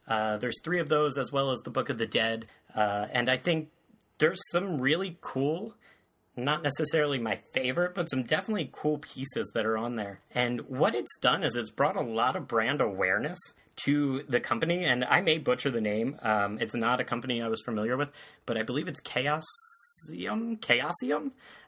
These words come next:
Uh, we'll go with that. Um, I'm just kinda sounding it out. I could be butchering it, like I said. But what they did is they posted a article or a,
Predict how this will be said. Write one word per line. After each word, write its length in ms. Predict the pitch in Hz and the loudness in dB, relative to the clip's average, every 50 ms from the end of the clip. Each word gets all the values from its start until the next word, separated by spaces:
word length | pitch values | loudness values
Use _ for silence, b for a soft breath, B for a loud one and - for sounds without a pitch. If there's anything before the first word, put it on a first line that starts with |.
| B - | B 0
Uh, 160 | 127 120 127 | 0 2 2
we'll 80 | 151 160 | 0 2
go 140 | 143 135 156 | 2 2 0
with 180 | 190 180 - | 0 -2 -2
that. 340 | - 120 113 117 131 - - B B B B B B - | 0 0 0 0 -2 -4 -6 B B B B B B 2
Um, 640 | - 113 110 107 110 110 110 113 120 123 127 123 117 - 127 | 4 4 6 6 4 2 0 -2 -2 -2 -4 -6 -6 -6 -6
I'm 120 | 104 98 92 | -6 -6 -6
just 240 | - 107 - - - | -8 -8 -10 -2 0
kinda 180 | 120 120 127 - - | 0 0 0 0 2
sounding 280 | - 120 123 135 135 | 2 2 2 2 2
it 80 | 131 120 | 2 4
out. 160 | 117 127 139 139 | 4 4 4 2
I 80 | 123 | 0
could 160 | - - 110 | -2 -4 -4
be 80 | 113 135 | -4 -2
butchering 400 | 120 123 117 - - 127 127 131 | -2 -2 -2 0 0 0 0 -2
it, 120 | 135 - | -4 -2
like 140 | - 117 110 | -4 -2 -2
I 60 | 127 | -2
said. 320 | 117 - - 120 120 120 B B B _ _ | -2 0 0 0 -2 -2 B B B _ _
But 300 | 139 139 139 135 - - - | 2 4 4 2 0 -4 -2
what 280 | 127 135 196 226 - | 0 2 2 2 2
they 220 | 180 185 190 202 196 | 0 -2 -2 -2 -4
did 380 | 143 - 135 135 143 160 165 | -2 0 2 2 2 0 -2
is 340 | - - 135 123 123 117 110 110 - | -2 -2 0 0 2 0 -2 -4 -4
they 220 | 123 120 123 143 | 0 0 0 0
posted 580 | 143 - - 131 151 147 - 160 156 147 156 156 - - | 0 0 0 0 0 -2 0 2 2 2 2 -2 -4 0
a 380 | - 113 110 110 110 110 110 - | 2 2 4 4 2 0 -2 0
article 600 | - 117 107 110 117 113 - 131 135 160 180 - 165 | 2 2 2 2 0 -2 0 0 0 0 -2 -2 0
or 220 | 120 107 107 110 | 0 0 2 0
a, 300 | 107 104 101 101 104 107 | 0 0 -2 -2 -4 -6